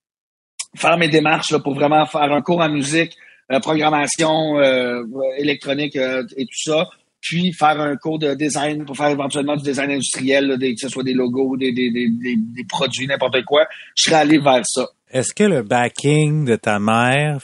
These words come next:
Speaker 2: financièrement, je, je présume, te met plus de pression ? En tout cas, moi, si c'est ma famille qui a,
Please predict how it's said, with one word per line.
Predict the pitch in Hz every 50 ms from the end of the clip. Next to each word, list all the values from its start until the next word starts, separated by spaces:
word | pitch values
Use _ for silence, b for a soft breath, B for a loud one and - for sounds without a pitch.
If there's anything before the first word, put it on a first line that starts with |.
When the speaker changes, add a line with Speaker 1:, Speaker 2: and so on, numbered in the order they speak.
| -
Speaker 2:
financièrement, | - 120 123 123 117 - - 127 117 101 104 110 123 131 135
je, | 131 104 117 113 104 104
je | 98 -
présume, | - - 110 110 107 101 117 131 139 143 139 143 - b b b b b b b b -
te | - 117
met | 110 110 107
plus | - - 123 135 151 147
de | 135 139
pression ? | 123 120 120 123 120 110 - 156 147
En | 143
tout | -
cas, | - 151
moi, | 151 170 175
si | - - - - - 170 165 139
c'est | - - - 139 120
ma | 117 117 120 117
famille | - - 131 123 123 135 147 147 147 131
qui | - - 127
a, | 117